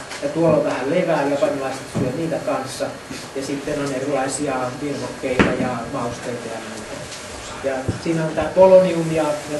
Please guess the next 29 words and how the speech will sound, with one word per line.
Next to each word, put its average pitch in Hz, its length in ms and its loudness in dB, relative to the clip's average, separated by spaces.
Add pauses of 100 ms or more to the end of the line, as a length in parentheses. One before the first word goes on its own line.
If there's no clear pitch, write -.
tota, 139 220 0 (340)
<clears throat> 180 300 0
tää, 151 260 2 (160)
tää 151 100 2
ensimmäinen 143 500 -2
on 127 360 -6
uraani. 123 280 -4 (1000)
Ja, 143 80 0 (280)
ja 156 140 0
tota, 156 320 2 (380)
sitten 175 320 4
on 175 120 2
eri, 190 320 6
e, 185 180 6 (180)
tässä - 220 8
nyt 185 120 0
sama 180 280 4
asia 160 500 8
oikeastaan, 147 580 4
että 143 180 0
siellä 160 300 2
ne 185 80 2
kalat, 175 340 6 (240)
kalat 190 280 8
on 165 160 6
esillä 160 360 6 (760)
ja, 160 120 4
ja 151 340 2
tota, 147 380 0